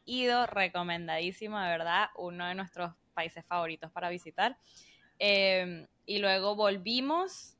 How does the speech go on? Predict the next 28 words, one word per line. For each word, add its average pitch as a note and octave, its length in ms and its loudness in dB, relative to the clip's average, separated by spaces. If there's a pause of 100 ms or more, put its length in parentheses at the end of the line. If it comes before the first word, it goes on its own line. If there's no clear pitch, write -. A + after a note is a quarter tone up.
(160)
<laughs> G#3+ 280 -2 (360)
eh, F#3+ 80 -8
fue G#3+ 140 -4
un A3 60 -6
maratón, G#3+ 480 4
la F3 120 2
verdad, F#3 260 2
porque G3 240 -6
llegamos G3 460 2
de D#4 120 -6
Japón A#3+ 540 -2 (160)
un A3 680 -2
lunes G#3 640 -2 (480)
y G#3 520 -4
el F3+ 1040 2 (100)
martes G3 500 -2
fuimos B3+ 220 -8
al C4 120 -4
trabajo C4 540 2 (140)
y G3 220 -4
el F#3 120 2
miércoles F#3+ 460 -2
<laughs> - 20 -4
nos, G#3 300 -4 (100)
nos G#3 180 -4
fuimos A3 280 0
a A#3+ 80 4
Miami. G3 520 2